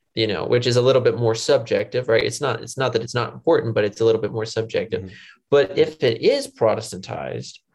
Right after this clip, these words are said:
Speaker 1: then that is something which is therefore dangerous because, I mean,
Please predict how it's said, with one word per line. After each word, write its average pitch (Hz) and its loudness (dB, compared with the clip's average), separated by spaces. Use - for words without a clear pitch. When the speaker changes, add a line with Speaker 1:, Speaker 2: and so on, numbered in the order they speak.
Speaker 1:
then 131 2
that 175 4
is 208 2
something 120 0
which 113 2
is 110 -6
therefore 110 0
dangerous 113 -2
because, 104 -4
I 110 -6
mean, 107 -6